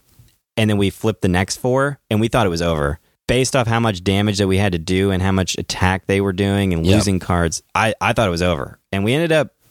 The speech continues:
Speaker 2: We got, we got really lucky with, uh, some of the dice rolls.
Speaker 1: Yes.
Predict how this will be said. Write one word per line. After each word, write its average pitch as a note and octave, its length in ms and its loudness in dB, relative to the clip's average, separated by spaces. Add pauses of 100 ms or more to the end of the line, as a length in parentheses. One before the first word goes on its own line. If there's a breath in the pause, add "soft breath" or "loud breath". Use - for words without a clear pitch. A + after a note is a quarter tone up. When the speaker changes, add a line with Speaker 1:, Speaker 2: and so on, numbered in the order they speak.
(120)
Speaker 2:
We C3+ 180 0
got, F#3+ 300 -2 (100)
we C#3+ 100 -2
got F3 140 0
really D3 200 2
lucky C3+ 420 0
with, A2+ 360 0 (280)
uh, G2+ 240 0
some - 140 -2
of G#2 40 0
the F#2+ 80 -2
dice A2+ 360 0
rolls. A#2 420 0
Speaker 1:
Yes. - 320 0